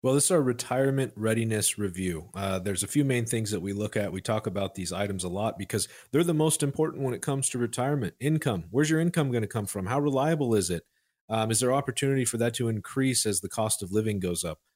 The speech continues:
What about taxes? Are you overpaying in taxes? Is there something that could be done now to lower your tax burden in the future? Your investments, uh, what are they costing you? What kind of risk are you taking? Um, are you leaving a lot hanging out there in terms of the market?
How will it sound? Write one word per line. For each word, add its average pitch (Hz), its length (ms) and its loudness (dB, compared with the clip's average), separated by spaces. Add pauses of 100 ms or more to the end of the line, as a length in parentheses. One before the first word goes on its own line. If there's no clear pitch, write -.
(160)
What 113 120 0
about 120 240 0
taxes? 117 560 -2
Are 90 80 -4
you 101 180 -2
overpaying 120 520 0
in 110 80 0
taxes? 92 480 -4
Is 90 140 -10
there 90 100 -6
something 110 420 -4 (300)
that 117 120 0
could 117 140 -4
be 120 120 0
done 117 320 -2
now 113 320 -2
to 113 120 -4
lower 107 300 0
your 101 160 -4
tax - 340 -4
burden 104 300 -2
in 98 80 -4
the 95 80 -4
future? 110 480 -4 (320)
Your 127 160 2
investments, 123 840 -2 (140)
uh, 104 100 -8
what 123 140 0
are 135 40 2
they 127 100 2
costing 117 480 -2
you? 80 120 -6
What 104 140 -4
kind 123 160 -2
of 107 140 -4
risk 113 260 0
are 107 60 4
you 92 160 -2
taking? 87 460 -6 (360)
Um, 98 300 -2
are 95 100 0
you 104 140 0
leaving 113 260 0
a 104 60 -2
lot 107 240 0
hanging 113 400 -4
out 113 220 -2
there 92 180 2
in 90 80 0
terms 104 260 -2
of 101 80 -2
the 98 80 -2
market? 98 460 -4